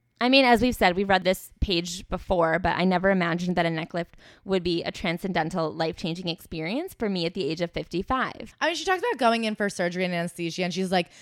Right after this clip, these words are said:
Speaker 2: "This was a big deal to me because," oh, we didn't even mention this because it only got a paragraph at the beginning of the book, but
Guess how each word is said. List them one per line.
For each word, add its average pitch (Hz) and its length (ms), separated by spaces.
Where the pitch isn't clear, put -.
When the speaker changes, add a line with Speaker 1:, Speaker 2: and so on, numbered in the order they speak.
Speaker 2:
"This 285 140
was 311 140
a 277 80
big 220 180
deal 214 140
to 208 80
me 190 80
because," 180 360
oh, 202 60
we 254 80
didn't 302 100
even 214 220
mention 170 340
this 151 340
because 196 220
it 185 80
only 185 140
got 202 100
a 165 60
paragraph 160 420
at - 60
the 156 80
beginning 147 300
of 151 100
the 151 80
book, 139 480
but 156 260